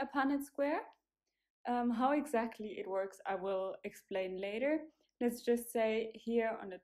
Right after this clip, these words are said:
top part of the chart is the mother's genotype with a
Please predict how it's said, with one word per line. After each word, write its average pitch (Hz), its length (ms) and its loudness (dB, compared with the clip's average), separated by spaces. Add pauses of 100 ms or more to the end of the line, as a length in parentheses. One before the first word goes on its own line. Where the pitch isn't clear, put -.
top 254 240 -2
part 302 240 2
of 285 160 -4
the 277 80 -2
chart 269 480 -4 (380)
is 226 180 0
the - 80 -8
mother's 208 480 0 (100)
genotype 294 600 0 (500)
with 247 240 4
a 208 400 4